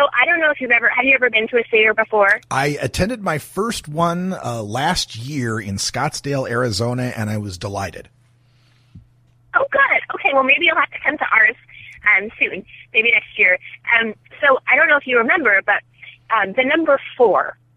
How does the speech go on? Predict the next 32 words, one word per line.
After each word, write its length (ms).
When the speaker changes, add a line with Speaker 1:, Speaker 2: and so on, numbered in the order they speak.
Speaker 2:
Mm-hmm. 100
Speaker 1:
appears 320
a 60
lot 380
in 100
the 160
Seder. 320
Speaker 2:
Mm-hmm. 140
Speaker 1:
There's 240
four 560
glasses 420
of 160
wine, 540
there's 180
four 220
questions, 840
there's 140
four 240
sons. 460
So, 320
you 80
know, 100
what 220
we've 380
done 420
is 240
we 480
bring 360
cannabis 480
in 200
during 280
those 160